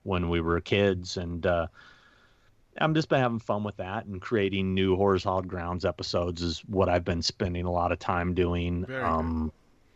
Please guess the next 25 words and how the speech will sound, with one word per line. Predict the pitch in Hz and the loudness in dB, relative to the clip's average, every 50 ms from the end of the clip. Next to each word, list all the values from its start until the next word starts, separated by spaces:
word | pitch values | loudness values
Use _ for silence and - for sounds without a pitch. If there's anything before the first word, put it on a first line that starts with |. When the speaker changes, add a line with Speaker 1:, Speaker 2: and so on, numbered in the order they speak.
| _ _ _ - - | _ _ _ 0 2
Speaker 1:
and, | 104 95 92 87 85 85 - - | 4 4 6 4 2 0 -4 -8
you | - 69 98 95 | -12 -10 -8 -6
know, | 67 55 50 - - - - - - 104 | -6 -6 -4 -6 -6 -8 -8 -8 -6 0
during | 90 104 104 110 120 127 120 | 4 6 6 6 6 6 6
all | 104 98 95 98 | 6 6 6 4
this, | 95 95 104 104 - - | 4 4 2 2 0 -2
I | 87 87 | -2 0
guess | 92 120 113 - - | 0 0 0 0 -2
one | 104 101 98 92 | -2 -2 -2 -2
thing | 113 104 98 | -4 -4 -4
I | 92 90 85 | -4 -4 -4
did | 85 95 120 131 | 0 0 0 2
learn | 127 101 90 90 90 90 90 90 | 2 2 2 2 0 0 -2 -2
was | 87 85 82 - | -2 -4 -2 0
how | 98 95 87 | 0 0 0
to | 90 | 0
use | 90 92 92 90 85 | 2 2 2 2 0
the | 82 85 82 | 0 0 0
editing | 90 110 117 110 87 80 78 78 | 2 2 2 2 2 0 -4 -4
software, | - 85 80 76 - - 90 82 78 78 78 - - - - - | -2 -2 -2 -2 -2 -2 0 2 2 2 0 0 -4 -10 -10 -2
Speaker 2:
<laughs> | - 285 - - | 2 2 4 6
Speaker 1:
because | - - - 113 101 87 - - 135 - - - - _ _ _ _ _ _ _ _ _ _ - | 6 6 6 6 4 4 2 -2 -2 -4 -8 -14 -18 _ _ _ _ _ _ _ _ _ _ -6
I, | 76 92 - - | -4 -2 0 2
I | 104 104 104 117 123 | 2 4 6 6 6
never, | 123 123 120 120 107 110 104 98 98 | 8 8 6 6 6 6 4 2 2